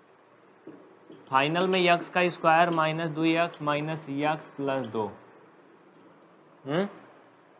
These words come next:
ठीक है, लिख लो, marker में थोड़ा स्याही भर लूँ, अ, जिससे तुम लोगों को थोड़ा और अच्छा दिखे। चलो लिखो, फटाफट लिखते चलो बच्चा।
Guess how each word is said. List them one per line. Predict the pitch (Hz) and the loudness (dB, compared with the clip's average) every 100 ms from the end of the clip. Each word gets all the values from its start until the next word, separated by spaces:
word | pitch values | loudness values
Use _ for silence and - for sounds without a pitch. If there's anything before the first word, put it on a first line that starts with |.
| - - - - | -20 -20 -14 -6
ठीक | 139 | 2
है, | 170 | 2
लिख | 156 156 | 4 2
लो, | 160 165 | 4 6
marker | 151 139 151 | 6 4 4
में | 156 | 2
थोड़ा | 151 151 | 4 4
स्याही | 151 139 151 | 6 4 6
भर | 143 | 2
लूँ, | 143 175 175 - - - - - - | 2 -2 -4 -14 -20 -20 -20 -20 -6
अ, | 127 127 131 | 4 6 6
जिससे | 139 151 | 2 -2
तुम | 156 156 | -2 0
लोगों | 156 156 165 | 2 2 2
को | 160 | 0
थोड़ा | 156 156 156 | 2 6 8
और | 147 | 6
अच्छा | - 139 | 4 2
दिखे। | 135 135 190 180 - - - - - _ _ _ _ _ _ - | 0 0 -2 2 0 -2 -18 -20 -20 _ _ _ _ _ _ -2
चलो | 151 165 | 2 2
लिखो, | 156 170 170 - - - - - _ _ _ _ _ _ _ _ - - - | 0 -4 -10 -12 -20 -20 -20 -20 _ _ _ _ _ _ _ _ -20 -20 -4
फटाफट | 139 180 185 196 | 2 4 6 6
लिखते | 185 175 208 | 4 4 2
चलो | 190 190 226 | 6 8 8
बच्चा। | 233 135 110 | 6 6 4